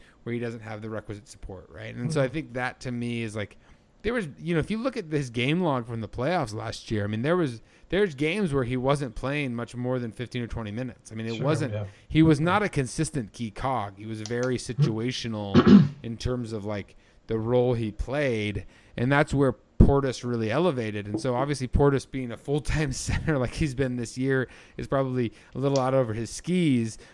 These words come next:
Speaker 1: But once you get into the playoffs, Portis playing thirty minutes a game probably makes a lot of sense, right? And then all of a sudden your rotation feels a little bit more natural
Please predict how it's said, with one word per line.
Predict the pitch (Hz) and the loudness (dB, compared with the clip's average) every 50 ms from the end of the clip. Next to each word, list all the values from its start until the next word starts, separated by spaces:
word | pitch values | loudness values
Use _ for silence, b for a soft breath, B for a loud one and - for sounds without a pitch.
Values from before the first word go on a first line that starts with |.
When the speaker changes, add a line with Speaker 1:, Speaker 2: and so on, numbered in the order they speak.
| b - | b 0
Speaker 1:
But | 151 | 4
once | 156 170 165 180 | 4 4 4 4
you | 220 | 0
get | 190 | 0
into | 147 131 | 0 0
the | 120 110 | -4 -4
playoffs, | - - 139 160 165 151 120 113 110 107 - - | -4 -2 0 0 0 0 -2 -2 -4 -6 -8 -8
Portis | - - 156 156 156 135 - | -4 0 2 2 2 0 -2
playing | - 139 127 113 | -4 -4 -4 -2
thirty | 110 127 127 123 123 | -4 -2 -2 -2 -2
minutes | 123 117 104 - | -4 -6 -6 -10
a | 104 | -12
game | 104 117 117 113 | -10 -8 -8 -6
probably | 110 120 117 113 113 110 104 | -4 -4 -2 -2 -2 -2 -2
makes | 107 107 - - | -2 -4 -4 -6
a | 117 | -6
lot | 110 101 95 | -6 -6 -8
of | - | -10
sense, | - - 139 120 113 - - - - | -6 -6 -6 -6 -6 -10 -16 -14 -10
right? | 113 110 110 107 | -8 -8 -6 -6
And | 110 113 | -4 -2
then | 117 | 0
all | 117 120 120 | 0 0 0
of | 117 107 | 0 0
a | 107 92 | -4 -4
sudden | - - 123 123 120 117 113 113 107 b b b b b b b b | -2 0 0 0 0 -2 -4 -6 -6 b b b b b b b b
your | - 120 117 | -4 -2 -2
rotation | 113 117 107 104 - - 120 123 123 - 127 117 110 | 0 -2 -4 -4 -4 -4 -4 -4 -4 -4 -6 -8 -8
feels | - - 120 110 | -6 -6 -4 -4
a | 113 | 0
little | 110 113 110 107 | 0 0 0 0
bit | 104 101 | -2 -2
more | 104 101 | -2 -4
natural | 98 95 101 104 120 131 131 - - - 104 98 95 95 | -4 -4 -2 -2 0 0 -2 -4 -4 -6 -4 -4 -6 -8